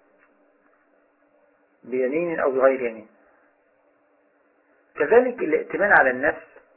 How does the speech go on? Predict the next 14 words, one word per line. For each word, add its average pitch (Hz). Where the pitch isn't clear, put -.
المصنف 135
رحمه 139
الله 143
بالغ 139
عليها 127
وقال -
إن 135
العدو 127
لو 143
أمنه 135
على 127
أن 156
لا 127
يهرب 151